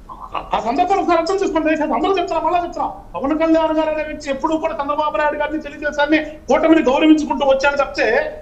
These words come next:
అసలు కూటమి పెట్టింది ఆయన కదండి. కూటమి ఏర్పడటానికి ముఖ్య కారణం పవన్ కళ్యాణ్ గారు కాదా?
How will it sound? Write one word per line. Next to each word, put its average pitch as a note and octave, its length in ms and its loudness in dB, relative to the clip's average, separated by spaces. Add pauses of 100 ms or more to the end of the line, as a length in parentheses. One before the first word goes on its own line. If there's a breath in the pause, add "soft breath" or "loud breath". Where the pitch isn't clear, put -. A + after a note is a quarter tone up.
(180)
అసలు F#4 180 -2
కూటమి F4 380 -2
పెట్టింది F4+ 360 0
ఆయన E4+ 240 2
కదండి. D4+ 280 2 (640)
కూటమి F4 340 4 (300)
ఏర్పడటానికి F4 540 0
ముఖ్య D4+ 260 2
కారణం F4 480 2
పవన్ E4 200 2
కళ్యాణ్ D4 220 0
గారు C4 120 2
కాదా? C#4+ 460 0